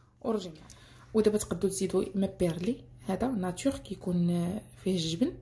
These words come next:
زوين، كيعطي واحد القوام غزال، ولا لا كريم فريش اللي كتكون ليكيد ديال الطبخ ماشي ديال الحلويات، كتكون حلوه، ولا تزيدوا غير الفرماج مكعبات ولا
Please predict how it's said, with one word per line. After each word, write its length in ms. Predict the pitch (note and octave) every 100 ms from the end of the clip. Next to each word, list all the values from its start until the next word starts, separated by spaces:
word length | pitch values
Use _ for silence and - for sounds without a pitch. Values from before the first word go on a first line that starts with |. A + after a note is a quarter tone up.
| - -
زوين، 380 | F3 F3 G#3+ G#3+
كيعطي 260 | - -
واحد 120 | C4+
القوام 340 | - E3+ E3+ E3+
غزال، 320 | D#3+ G3 A#3 - - - -
ولا 160 | B3 C#4+
لا 120 | C4
كريم 240 | C4 G#3+
فريش 320 | G#3+ - G3+ -
اللي 100 | -
كتكون 360 | F#3 - F#3
ليكيد 360 | F3+ F#3+ G3 F3
ديال 140 | A#3+
الطبخ 400 | A#3+ A3 A3 - F#3
ماشي 180 | F3
ديال 360 | E3+ F3 E3 E3
الحلويات، 520 | E3 - F3+ F3 F3
كتكون 240 | - - F3
حلوه، 420 | - E3+ G#3+ E4 - - - - - -
ولا 220 | G#3+ B3
تزيدوا 440 | G3 F#3 G#3+ G#3 - -
غير 560 | F3+ A3 G#3 F#3+ F3+ - - -
الفرماج 460 | F#3 G#3+ A3+ F4+
مكعبات 580 | A3 G#3+ F3+ F3+ D4+ -
ولا 520 | A#3 A#3 A#3+ A3+ G#3+